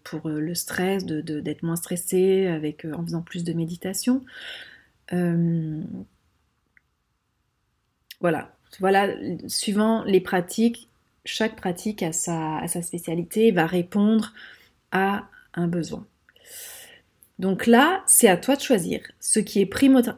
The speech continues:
primordial pour toi, ce qui t'aidera le plus à mieux vivre ton parcours, euh, et à,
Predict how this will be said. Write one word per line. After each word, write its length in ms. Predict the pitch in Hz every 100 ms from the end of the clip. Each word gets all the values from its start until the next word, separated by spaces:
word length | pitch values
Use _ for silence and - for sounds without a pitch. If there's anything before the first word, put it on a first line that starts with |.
| _ _
primordial 500 | - 277 262 208 196
pour 220 | 196 175 -
toi, 420 | - 190 233 247
ce 140 | 240
qui 200 | 202 -
t'aidera 420 | 208 196 190 202
le 180 | 202 190
plus 580 | - 220 269 269 - - -
à 100 | 196
mieux 280 | 202 214 240
vivre 400 | 214 208 165 - -
ton 140 | 180
parcours, 520 | 170 151 - - - _ _ _ _ _ _ - - - - _ _
euh, 760 | 170 175 165 160 156 156 151 - -
et 200 | 170 165
à, 440 | 160 - - -